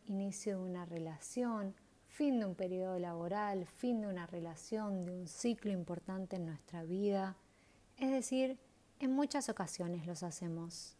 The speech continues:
El tema es pensar con qué intención hacemos estos balances, ¿no? Porque, como decíamos, una cosa es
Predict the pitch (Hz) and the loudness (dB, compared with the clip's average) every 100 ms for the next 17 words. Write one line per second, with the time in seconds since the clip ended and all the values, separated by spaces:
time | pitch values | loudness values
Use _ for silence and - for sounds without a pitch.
0 | - - - - - - - - 285 269 | -20 -20 -20 -20 -20 -20 -16 -2 0 2
1 | 349 330 311 294 - 247 214 - 247 247 | 0 2 0 -2 -4 -2 -2 0 0 0
2 | - - - 240 233 294 294 277 233 208 | -4 -12 -2 0 2 4 4 2 0 0
3 | - 247 220 180 165 156 - - - - | 2 2 2 0 -4 -12 -20 -20 -20 -20
4 | - - - - - _ _ - 214 220 | -20 -20 -20 -20 -20 _ _ 0 0 2
5 | 202 202 196 208 170 190 180 180 180 - | -2 -2 -2 -2 -4 0 0 0 -2 -6
6 | 160 185 196 240 240 - - - - - | -4 -2 -2 -2 -6 -18 -20 -20 -20 -20
7 | - - - 208 208 233 220 214 208 214 | -20 -6 0 2 2 4 4 4 0 0
8 | 220 233 226 294 285 285 277 - 254 254 | 0 0 0 2 2 2 0 -2 0 0
9 | 247 262 240 254 226 226 226 - | 0 -2 0 0 2 0 -2 -8